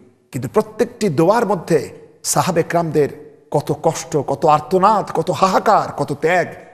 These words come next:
এবং তিতিক্ষা লু-, লুকিয়ে আছে। যদি আমরা সেভাবে অনুভব করতাম, যদি সেই চিত্রগুলি আমাদের মানসপটে তুলে ধরতাম, তাহলে বোধহয় আমাদের জীবন আরো সুন্দর হতে পারত। সম্মানিত ভাই এবং বোনেরা,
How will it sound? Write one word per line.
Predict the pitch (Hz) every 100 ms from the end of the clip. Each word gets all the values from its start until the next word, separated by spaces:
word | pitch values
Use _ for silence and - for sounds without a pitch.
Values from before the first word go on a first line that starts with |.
| _
এবং | 147 165 151
তিতিক্ষা | 185 190 - - 170
লু-, | 151 -
লুকিয়ে | 160 180 240
আছে। | 160 - 117 - - - _ _
যদি | - 110
আমরা | 113 120 120 110
সেভাবে | - 120 120
অনুভব | 117 123 127 -
করতাম, | 120 - 131 104 101 - _ _ -
যদি | 135 170
সেই | - 175 160
চিত্রগুলি | - 214 - 240 180 180
আমাদের | 165 175 165
মানসপটে | 147 175 247 - 180 147
তুলে | 156 147
ধরতাম, | 131 127 131 - - - _ _ _ _ -
তাহলে | 120 120 107
বোধহয় | 123 - 113 101 - _ -
আমাদের | 123 120 113
জীবন | 101 127 151 117
আরো | 113
সুন্দর | - 131 120 127
হতে | - 120
পারত। | 120 117 - 117 - _ _ _
সম্মানিত | - 123 117 95 -
ভাই | - 123
এবং | 117
বোনেরা, | 113 117 113 127